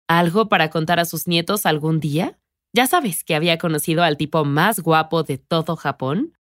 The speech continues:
El padre se estremeció. "¿Ahora? ¿Con el sol de la tarde?". ¿Estaba bromeando el mensajero? ¿Tenía el criado alguna idea de lo que eso haría a la delicada y mantecosa piel de su hijo? La audacia de semejante petición.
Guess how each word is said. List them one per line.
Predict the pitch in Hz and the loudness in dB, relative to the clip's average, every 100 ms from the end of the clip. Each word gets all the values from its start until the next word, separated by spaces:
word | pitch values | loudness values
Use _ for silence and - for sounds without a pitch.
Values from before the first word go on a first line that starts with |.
| _ _ _ _ - | _ _ _ _ -2
El | 190 175 | 0 2
padre | 254 294 339 | 2 2 0
se | 330 190 | 0 0
estremeció. | 156 - 151 143 131 131 - _ _ _ _ _ _ | 0 0 -2 -2 -4 -6 -10 _ _ _ _ _ _
"¿Ahora? | - 147 131 135 240 392 _ _ _ _ | -2 0 2 0 -2 -6 _ _ _ _
¿Con | - 208 | 2 4
el | 175 170 | 4 0
sol | - 180 | 0 0
de | 185 | 2
la | 175 160 | 2 2
tarde?". | 156 147 190 330 _ _ _ - | -2 -2 -4 -6 _ _ _ -4
¿Estaba | 220 - 359 | 0 2 2
bromeando | 381 240 196 185 180 | 4 2 2 2 2
el | 185 156 | 2 2
mensajero? | 147 139 143 156 143 311 - _ _ | -2 -2 -4 -2 -2 -4 -8 _ _
¿Tenía | 220 226 269 277 | 0 2 2 2
el | 220 | 2
criado | 214 202 185 196 233 | 0 2 2 4 2
alguna | 180 185 196 | 2 0 0
idea | 190 175 180 | 2 2 2
de | 226 | 2
lo | 185 | 0
que | 165 165 | 0 0
eso | 180 240 | 0 0
haría | 202 202 208 | 0 2 2
a | 185 | 2
la | 160 | 0
delicada | 151 160 170 196 196 240 220 | 0 -2 -2 2 2 2 0
y | |
mantecosa | 196 175 170 160 196 220 240 | 0 0 -2 -4 -2 -2 -2
piel | 233 190 196 | 0 0 0
de | |
su | 190 170 | -2 0
hijo? | 170 165 247 440 _ _ _ _ - | -2 0 -2 -4 _ _ _ _ 0
La | 165 | 4
audacia | 175 185 175 208 - 294 | 4 4 4 2 2 0
de | 240 | 2
semejante | - 202 180 170 220 247 269 | 0 2 2 2 0 0 -2
petición. | 190 139 - 151 139 | -4 -4 -4 -4 -4